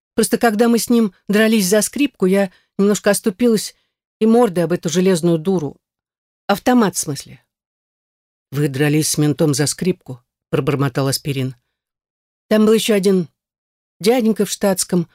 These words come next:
Он меня от мента защитил, но тот всё равно отобрал скрипку, да как шарахнет о стену. Я сперва... Ну, был момент, когда я струхнула. А когда увидела, что струны целы, ну,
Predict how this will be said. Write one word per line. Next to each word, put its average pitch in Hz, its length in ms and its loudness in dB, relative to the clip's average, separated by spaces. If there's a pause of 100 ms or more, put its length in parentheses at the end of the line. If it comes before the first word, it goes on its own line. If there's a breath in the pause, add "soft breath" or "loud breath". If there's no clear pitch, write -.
(440)
Он 190 140 4
меня 190 200 4
от 185 140 -2
мента 190 320 0
защитил, 180 580 -4 (600)
но 208 140 2
тот 214 180 0
всё - 160 0
равно 220 260 4
отобрал 196 400 2
скрипку, 180 460 -4
да 170 140 -2
как 190 240 -2 (240)
шарахнет 202 640 0
о 185 80 2
стену. 147 480 -2 (600)
Я 170 100 0
сперва... 170 480 0 (1080)
Ну, 240 220 2
был 233 160 4
момент, 226 360 2
когда 165 260 0
я 156 100 2
струхнула. 151 720 -2 (640)
А 202 60 0
когда 240 280 2
увидела, 233 420 2
что 202 340 -2
струны 220 340 2
целы, 196 400 0
ну, 240 260 -4